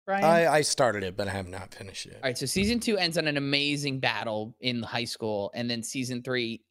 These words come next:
Speaker 1: ups the ante on that. So, and you get a lot of, like, certain payoffs they've been setting up for a while go down in season three, and it's really worthwhile.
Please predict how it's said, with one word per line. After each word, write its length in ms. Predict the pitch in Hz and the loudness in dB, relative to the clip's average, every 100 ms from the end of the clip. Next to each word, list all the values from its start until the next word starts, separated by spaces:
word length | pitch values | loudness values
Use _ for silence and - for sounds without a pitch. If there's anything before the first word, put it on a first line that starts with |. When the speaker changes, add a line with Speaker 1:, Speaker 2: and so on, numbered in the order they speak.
| - | -2
Speaker 1:
ups 360 | 139 139 - | -2 -2 -14
the 180 | - 131 | -8 -6
ante 420 | 120 123 123 123 110 | -6 -8 -8 -10 -10
on 200 | 101 98 | -10 -8
that. 240 | 98 92 - _ | -6 -8 -10 _
So, 440 | - 117 110 110 - _ | -10 -4 -4 -6 -10 _
and 120 | 147 156 | -2 -2
you 80 | |
get 220 | 170 185 180 | 2 2 2
a 100 | 156 | 0
lot 360 | 147 147 143 | 0 2 2
of, 140 | 143 131 | 2 2
like, 340 | 135 127 127 - _ _ _ - | 2 2 -2 -12 _ _ _ -2
certain 420 | - 220 202 202 | 4 4 2 -4
payoffs 640 | - 170 170 170 175 - | 0 2 2 2 -2 -2
they've 160 | 170 160 | -4 -2
been 120 | 160 | -4
setting 360 | - 160 156 160 | 0 2 2 -2
up 160 | 160 | -4
for 100 | - | -2
a 100 | 151 | 0
while 440 | 135 127 127 127 123 | 2 2 2 2 0
go 240 | 123 123 | 2 2
down 260 | 117 117 110 | 0 -2 -4
in 100 | 110 | -6
season 420 | - 110 107 104 | -6 -6 -8 -10
three, 320 | 107 107 98 | -8 -10 -8
and 100 | 98 | -10
it's 200 | 101 101 | -12 -10
really 240 | 113 107 101 | -6 -6 -6
worthwhile. 580 | 90 - 104 95 92 | -10 -12 -16 -16 -18